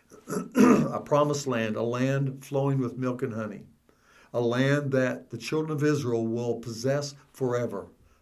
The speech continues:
That promise, the promise of a land, is about to be fulfilled through Joshua. So as we dive into episode eight, Joshua and the land, we're going to look at two different aspects today. We're going to talk about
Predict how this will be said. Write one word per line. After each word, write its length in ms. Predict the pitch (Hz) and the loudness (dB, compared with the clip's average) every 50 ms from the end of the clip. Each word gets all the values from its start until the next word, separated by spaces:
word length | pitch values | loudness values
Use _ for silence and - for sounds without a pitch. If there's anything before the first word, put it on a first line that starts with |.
| _ _ | _ _
That 240 | 117 113 127 - - | -6 -4 -4 -4 -4
promise, 680 | - - 143 135 131 123 110 110 - - - - - _ _ _ _ _ _ _ _ _ - | -4 -2 0 0 0 0 -2 -6 -10 -12 -16 -18 -20 _ _ _ _ _ _ _ _ _ -10
the 80 | 110 | -10
promise 440 | 87 - - 131 135 143 151 143 143 | -8 -2 0 0 0 0 -2 -2 -4
of 100 | 180 165 | -4 -2
a 40 | 165 | -2
land, 420 | 143 127 113 110 107 107 101 95 - - - - - _ _ _ _ | -2 -2 -2 -4 -4 -6 -8 -12 -16 -20 -20 -20 -20 _ _ _ _
is 160 | - 110 107 123 | -8 -6 -4 -4
about 320 | 104 113 120 127 139 139 | -2 0 0 0 -2 -4
to 80 | - 113 | -8 -8
be 160 | 117 120 123 | -6 -6 -6
fulfilled 680 | 123 - 117 - - 127 113 110 104 98 98 95 - - - _ _ _ _ _ _ _ _ _ _ | -6 -10 -14 -10 -4 0 0 0 0 0 -4 -8 -12 -18 -20 _ _ _ _ _ _ _ _ _ _
through 420 | - 117 110 110 113 110 110 110 - - | -6 -4 -4 -2 -2 -4 -6 -8 -12 -18
Joshua. 640 | - - 107 98 95 95 - - - 85 82 85 - - _ _ _ _ - - - | -10 -6 -6 -6 -6 -8 -12 -16 -16 -18 -18 -20 -20 -20 _ _ _ _ -20 -20 -20
So 200 | - - 170 175 | -4 2 4 4
as 100 | 180 165 | 4 4
we 120 | 170 180 170 | 4 2 2
dive 300 | 139 202 220 233 220 208 | 4 2 2 2 2 2
into 240 | 190 - 135 - | 0 0 -2 -2
episode 520 | 139 131 139 131 - - 139 127 120 117 123 | -4 -4 -4 -6 -4 -2 -2 -2 -2 -2 -4
eight, 360 | 120 113 113 117 127 127 - - - _ _ 123 | -4 -2 -2 -2 -4 -4 -8 -16 -20 _ _ -14
Joshua 640 | 110 101 127 127 131 131 131 - 143 127 127 127 - | -6 -2 0 0 0 0 -2 -2 -2 -2 0 -2 -2
and 160 | 131 123 120 113 | -4 -6 -4 -4
the 60 | 110 | -4
land, 480 | 107 110 113 113 110 110 117 123 123 - - - - | -4 -4 -4 -4 -4 -4 -6 -6 -8 -10 -14 -6 -2
we're 100 | 170 180 | 0 2
going 160 | 226 233 185 | 2 2 2
to 80 | 151 | 2
look 200 | 143 156 156 156 | 2 2 0 2
at 220 | 151 135 135 135 - - - _ _ _ | 2 2 2 0 -4 -12 -20 _ _ _
two 460 | - - - 190 180 180 180 175 - | -8 0 2 4 4 4 2 2 0
different 400 | 135 143 151 147 147 147 139 - | 0 0 0 0 0 -4 -4 -4
aspects 540 | 127 127 123 - - - 127 - - - - | -4 -4 -4 -6 -8 -6 -6 -6 -6 -8 -6
today. 240 | - 123 123 123 | -4 -2 -2 0
We're 100 | 120 127 | 0 0
going 240 | 135 165 226 226 220 | 2 2 2 2 2
to 80 | 226 - | -2 0
talk 220 | - 175 175 175 | 0 0 0 2
about 420 | 143 117 123 120 120 127 123 - | 0 0 0 -2 -2 -2 -4 -6